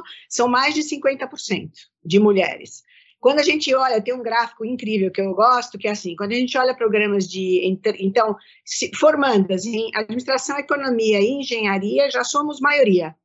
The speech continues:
tá? Tipo, parecido com o que nós somos na população, cinquenta e dois por cento.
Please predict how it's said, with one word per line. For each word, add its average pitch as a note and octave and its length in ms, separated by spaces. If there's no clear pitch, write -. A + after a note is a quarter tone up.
tá? C3 240
Tipo, C#4 420
parecido C#4+ 720
com D4+ 160
o - 20
que C#4+ 200
nós C#4 320
somos C#4+ 580
na A#3 160
população, C#4+ 720
cinquenta A#3+ 480
e B3+ 80
dois B3+ 220
por C#4 160
cento. - 340